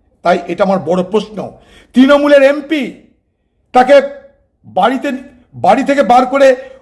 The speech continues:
অন্য জায়গায় তাকে নিয়ে যাওয়া হচ্ছে আরও তাকে নিরাপত্তা দেওয়ার জন্য।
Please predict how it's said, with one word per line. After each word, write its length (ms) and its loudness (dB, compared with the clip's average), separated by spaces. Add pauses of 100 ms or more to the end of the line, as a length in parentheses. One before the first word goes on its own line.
(140)
অন্য 360 -2 (1160)
জায়গায় 280 2
তাকে 240 -2
নিয়ে 220 2
যাওয়া 180 2
হচ্ছে 600 -4 (340)
আরও 560 2 (800)
তাকে 240 -2 (540)
নিরাপত্তা 500 0
দেওয়ার 300 2
জন্য। 340 -4